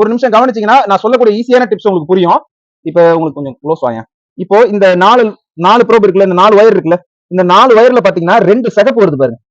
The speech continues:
தெரியுதா? ரெண்டு சிகப்பு வருதுல்ல, இந்த ரெண்டு சிகப்பு தனியா பிரிச்சுக்கோங்க. ரெண்டு பிளாக் வருது பாருங்க. இந்த பிளாக் வந்து பாத்தீங்கன்னா ரன்னிங் காயில். ஓகேவா? இந்த ரெண்டு பிளாக்கையும் ஒண்ணா எடுத்துக்கோங்க. இந்த ரெண்டு சிகப்பு இருக்குல்ல, இது வந்து ரெண்டும் பாத்தீங்கன்னா ஸ்டார்டிங் காயில். இது ரெண்டுத்தையும் எடுத்துங்க.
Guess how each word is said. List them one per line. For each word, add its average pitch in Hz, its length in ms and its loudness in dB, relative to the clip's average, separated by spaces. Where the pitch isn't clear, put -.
தெரியுதா? 143 220 -8
ரெண்டு 220 280 -2
சிகப்பு 226 280 0
வருதுல்ல, 185 280 2
இந்த 180 140 0
ரெண்டு 226 200 -4
சிகப்பு 214 280 0
தனியா 190 220 -2
பிரிச்சுக்கோங்க. 170 380 -2
ரெண்டு 214 320 -2
பிளாக் 208 260 2
வருது 156 200 -2
பாருங்க. 127 180 -2
இந்த 190 240 0
பிளாக் 233 360 2
வந்து 233 160 0
பாத்தீங்கன்னா 208 320 2
ரன்னிங் 208 240 0
காயில். 135 180 0
ஓகேவா? 190 260 2
இந்த 180 140 0
ரெண்டு 214 160 0
பிளாக்கையும் 214 320 0
ஒண்ணா 208 140 2
எடுத்துக்கோங்க. 165 340 -2
இந்த 220 180 0
ரெண்டு 233 140 -2
சிகப்பு 220 240 0
இருக்குல்ல, 196 300 0
இது 214 140 0
வந்து 233 200 -2
ரெண்டும் 220 240 -4
பாத்தீங்கன்னா 190 340 -2
ஸ்டார்டிங் 190 420 0
காயில். 131 260 0
இது 196 140 2
ரெண்டுத்தையும் 202 260 0
எடுத்துங்க. 165 280 -4